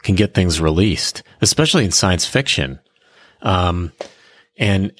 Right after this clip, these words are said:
you know, where it does take some budget and you can't just do a, a drama in a shoebox kind of film, you know?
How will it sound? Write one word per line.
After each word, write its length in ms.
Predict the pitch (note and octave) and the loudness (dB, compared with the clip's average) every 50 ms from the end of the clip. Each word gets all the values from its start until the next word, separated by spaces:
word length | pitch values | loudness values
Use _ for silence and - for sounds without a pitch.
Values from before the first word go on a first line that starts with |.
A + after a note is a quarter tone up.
| - - F#2 - - _ | -16 -16 -16 -18 -8 _
you 80 | - A#2+ | 0 2
know, 100 | G#2 F2+ | 2 4
where 140 | F#2 G#2 G2+ | 4 2 2
it 120 | - - | 2 2
does 200 | - A2 B2+ C#3+ | 0 0 0 0
take 240 | - C3 G2 F2 - | 0 0 -2 0 0
some 220 | - - E2 D#2 | -2 -2 -4 -2
budget 300 | D2+ E2 D#2+ D2+ E2+ F#2+ | -2 -2 0 0 0 -2
and 60 | - G#2 | -2 -2
you 80 | F#2 | -2
can't 240 | E2+ - G2 G#2+ G2+ | 0 0 0 0 2
just 260 | - G2 - - - | 2 0 0 0 0
do 240 | - G2+ F2+ F2 E2+ | 0 2 2 2 2
a, 240 | E2 E2 D#2+ E2+ E2 - | 2 0 0 -2 -2 -2
a 80 | F2+ | -4
drama 400 | D#2+ - - F2+ E2+ E2+ E2+ F2 E2 | -2 0 0 2 2 2 2 2 2
in 80 | D#2+ | 0
a 140 | D2+ C#2+ - _ - | -2 -4 -8 _ -4
shoebox 600 | - - - - C3 C#2 C#2+ C#2 - - - - | 0 2 2 2 2 0 -4 -6 -8 -6 -4 -4
kind 200 | - - - D2+ | -2 -2 -2 -2
of 80 | C#2 C2+ | -2 -4
film, 400 | - - - C#2+ C#2 C2+ - - - - | -6 -4 -4 -4 -4 -8 -12 -14 -6 -2
you 120 | - D#2+ | -2 0
know? 260 | D#2 D#2+ F2 G2+ A2 | 2 2 0 0 -2